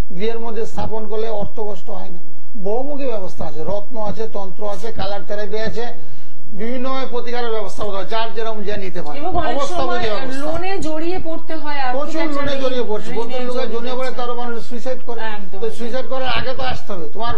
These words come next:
Speaker 1: অর্থদণ্ড চলছে, তোমার টাকা পয়সা অভাব চলছে, তুমি ধার দেনা কেন করবে? সেই ঋণ করলে ঋণটাকে পরিশোধ করার মতন ক্ষমতা থাকে, তবে তো ঋণগুলো হবে, না সেক্ষেত্রে বিপদগামী হয়ে পড়ে।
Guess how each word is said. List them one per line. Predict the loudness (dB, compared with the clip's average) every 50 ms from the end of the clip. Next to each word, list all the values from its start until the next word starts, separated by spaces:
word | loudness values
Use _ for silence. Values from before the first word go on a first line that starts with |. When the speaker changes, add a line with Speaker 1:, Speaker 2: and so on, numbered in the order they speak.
| 0 0
Speaker 1:
অর্থদণ্ড | 0 0 0 0 0 0 0 0 0 0 0 0 0 0
চলছে, | 0 0 0 0 0 0
তোমার | 0 0 0 0 0 -2
টাকা | -2 0 0
পয়সা | 0 0 0 0
অভাব | 0 0 0 0 0 0
চলছে, | 0 0 0 0 0 0 0 0 0 0 0 0 0 0
তুমি | 0 0
ধার | 0 0 0 0 0 0
দেনা | 0 0 0 0
কেন | 0 0 0 0 0 0
করবে? | 0 0 0 0 0 0 0 0 0 0 0 0 0 0 0 0
সেই | 0 0 0 0 0 0 0
ঋণ | 0 0
করলে | 0 0 0 0 0 0 0
ঋণটাকে | 0 0 0 0 0 0
পরিশোধ | 0 0 0 0 0 0 0 0 0
করার | 0 0 0 0
মতন | 0 0 0 0 0
ক্ষমতা | 0 0 0 0 0 0 0 0
থাকে, | 0 0 0 0
তবে | 0 0 0 0 0
তো | 0 0 0
ঋণগুলো | 0 0 0 0 0 0 0
হবে, | 0 0 0 0 0 0 0 0 0 0 2 2 0 0
না | 0 0
সেক্ষেত্রে | 0 0 0 0 0 0 0 0 0
বিপদগামী | 0 0 0 0 0 0 0 0 0 0
হয়ে | 0 0 0 0
পড়ে। | 0 0 0